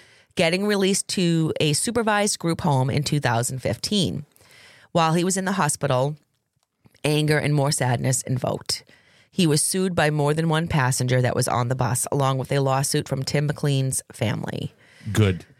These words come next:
Speaker 1: <sighs> Good, but <sighs> I would feel the same way, okay? But this man is clearly sick. He was sick. It, it's not like he was a psychotic,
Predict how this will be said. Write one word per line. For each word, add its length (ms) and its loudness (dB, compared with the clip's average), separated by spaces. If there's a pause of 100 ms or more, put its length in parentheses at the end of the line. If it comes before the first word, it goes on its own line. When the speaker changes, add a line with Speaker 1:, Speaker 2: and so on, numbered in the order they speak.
(300)
Speaker 1:
<sighs> 680 -4
Good, 320 2
but 280 0
<sighs> 1500 -8
I 180 0
would 140 -2
feel 200 0
the 100 0
same 300 0
way, 400 2 (140)
okay? 520 0 (420)
But 140 0
this 220 2
man 360 0 (760)
is 160 2
clearly 520 2
sick. 720 -4 (800)
He 140 -2
was 120 2
sick. 520 -4
It, 180 0
it's 220 0
not 200 0
like 200 0
he 460 2 (1200)
was 380 2 (100)
a 100 4
psychotic, 800 -2